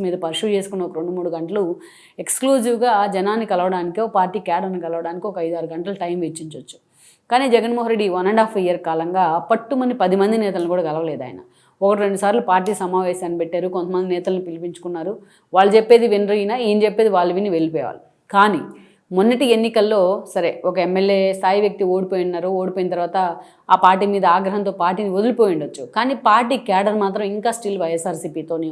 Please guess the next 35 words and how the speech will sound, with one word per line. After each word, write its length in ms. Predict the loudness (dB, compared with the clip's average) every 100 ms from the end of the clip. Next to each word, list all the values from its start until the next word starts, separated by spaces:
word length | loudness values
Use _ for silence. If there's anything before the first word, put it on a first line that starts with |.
| -8
ఉంది. 180 | -12 -16 _ _ _ _ -4
So, 80 | 0 0 4 8
ఆ 20 | 8 8
పార్టీ 340 | 6 6 4 -2
క్యాడర్ని 480 | 2 2 2 0 -2
కానీ, 220 | -4 -4
పార్టీ 400 | 0 4 6 4
కోసం 320 | 2 0 -2 -4
పనిచేసే 360 | -4 -4 -4 -6
నేతలను 480 | -6 -4 -4 -4
కానీ 220 | -4 -4 -4 -2
జగన్మోహన్ 420 | -2 -2 -2 -4
రెడ్డి 140 | -2 0
ఎందుకు 180 | 0 0
పట్టించుకోవట్లేదు 800 | 0 -2 -4 -4 -6 -2 -4 -2 -4
అనేది 300 | -2 -2 -2 -4 -10 -20 _ -2
ఈరోజు 260 | 0 2
ఒక 160 | 0 0
పెద్ద 180 | -2 -2
క్వశ్చన్ 360 | -4 -8 -6 -8
మార్క్. 200 | -8 _ _ _ _ 6
తాడేపల్లికి 680 | 8 10 8 6 4 4 4
ఎవరు 160 | 6 4
వచ్చినా 260 | 4 -2 -4
సరే 180 | -4 -4
గేట్లు 380 | 0 0 2 2
ఓపెన్ 320 | 0 0 -2
చేసి 160 | -2 -2
ఉంటాయని 360 | -4 -2 -2 0
జగన్మోహన్ 380 | 0 0 -2 -4
రెడ్డి 120 | -4 -4
మాట్లాడుతూ 400 | -4 -6 -8 -8 -8
వచ్చారు. 260 | -8 -12 -14 _ _ _ 2
ఈరోజు 260 | 6 6
తాడేపల్లి 600 | 6 6 8 6 4 0